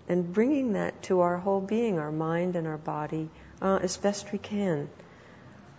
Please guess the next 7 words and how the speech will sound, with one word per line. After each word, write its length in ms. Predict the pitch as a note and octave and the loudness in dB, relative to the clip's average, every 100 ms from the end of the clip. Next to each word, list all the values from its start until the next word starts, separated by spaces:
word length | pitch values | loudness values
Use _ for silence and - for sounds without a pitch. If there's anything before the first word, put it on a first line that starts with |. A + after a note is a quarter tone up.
| - - - - - | -20 -20 -20 -4 4
in 120 | F3+ | 6
every 240 | E3 E3 | 6 4
moment, 640 | F3 E3+ F#3+ F#3 - - - - | 4 4 4 2 -2 -10 -12 2
all 220 | E3+ E3+ | 6 6
of 100 | E3+ | 6
our 140 | E3 E3 | 2 -2
senses, 840 | - E3+ D#3+ - D#3+ D#3+ - | -2 -2 -2 0 -2 -2 -4